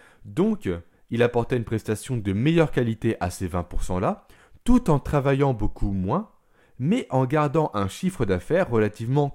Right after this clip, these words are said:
conséquent, notamment par rapport au temps qu'il investissait dans son entreprise. Donc voilà l'utilité de la loi de Pareto. Appliquez réellement la loi de Pareto dans votre quotidien.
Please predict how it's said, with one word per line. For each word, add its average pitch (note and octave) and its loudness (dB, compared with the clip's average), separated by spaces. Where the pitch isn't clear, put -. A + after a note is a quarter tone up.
conséquent, C#3 0
notamment B2 2
par A#2 0
rapport A2+ 0
au G2+ 0
temps E3 -2
qu'il A#2+ -6
investissait G#2 -2
dans D3 2
son A#2 -4
entreprise. D#2+ -8
Donc E3 2
voilà C#3+ 2
l'utilité C3 -4
de A#2 -2
la G#2 0
loi G#2+ 2
de G2+ -2
Pareto. F2+ -4
Appliquez D#3+ 0
réellement A#2+ 0
la G2+ 0
loi G#2 2
de G2+ -4
Pareto G#2 -2
dans G2 -2
votre G#2 -2
quotidien. F2 -6